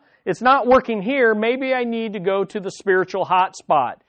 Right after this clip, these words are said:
And of course, for the Roman Catholic Church, that would be where? Rome. And so he says, "I'll travel to Rome and worship more relics. I'll travel to Rome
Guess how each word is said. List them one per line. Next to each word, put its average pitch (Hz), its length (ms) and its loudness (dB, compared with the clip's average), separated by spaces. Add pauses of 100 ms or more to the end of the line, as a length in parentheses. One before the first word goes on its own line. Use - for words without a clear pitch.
(260)
And 151 100 -4
of 151 80 -6
course, 196 260 0
for 202 140 -6
the 170 80 -6
Roman 185 320 -2
Catholic 180 380 -4
Church, 185 300 -6
that 170 180 -2
would 165 120 -2
be 165 140 -4
where? 151 420 -4 (560)
Rome. 196 460 4 (260)
And 175 160 -2
so - 160 2
he 190 80 2
says, 190 380 0 (240)
"I'll 156 140 2
travel 233 480 4
to 294 140 -6
Rome 190 640 4
and 165 300 -6
worship 233 580 2
more 180 540 2
relics. 170 760 2 (380)
I'll 143 160 -2
travel 214 560 2
to 277 140 -6
Rome 175 680 2